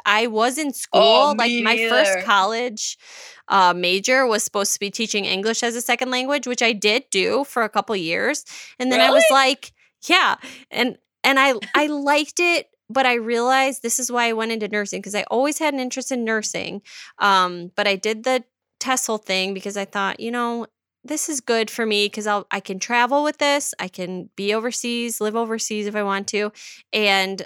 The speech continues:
Speaker 1: like, I'll have this tool to use. So, like, this is a good thing. But then I realized, like, no, you don't,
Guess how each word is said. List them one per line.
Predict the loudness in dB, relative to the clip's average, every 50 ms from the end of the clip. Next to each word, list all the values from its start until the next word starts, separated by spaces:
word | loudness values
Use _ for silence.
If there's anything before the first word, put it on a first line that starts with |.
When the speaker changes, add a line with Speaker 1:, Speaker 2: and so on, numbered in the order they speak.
| -14 _ -6
Speaker 1:
like, | -6 -4 -2 -2
I'll | -2 -2 -2
have | -2 0 0 0 0 0
this | -2 -4 -6 -6 -6
tool | -4 -2 0 2 2 2 0
to | -2 -6 -8
use. | -8 -8 -8 -8 -8 -8 -8
So, | -6 -4 -4 -2
like, | -2 -2 -4 -4
this | -6 -6 -6
is | -4 -4 -4
a | -4
good | -2 0 -2 -2 -2 -2
thing. | -4 -2 -2 -2 -4 -6
But | -8 -4 -2
then | -2 -2 0
I | -2
realized, | -2 0 0 2 2 2 2 0 0 -4 -6
like, | -6 -8 -8 _ -8
no, | -8 -6 -4 -2 0 0 -2 -2 -4 -8
you | -14 -14 -10 -8 -8 -8 -8 -12 _ _ 0
don't, | 2 2 2 2 0 -4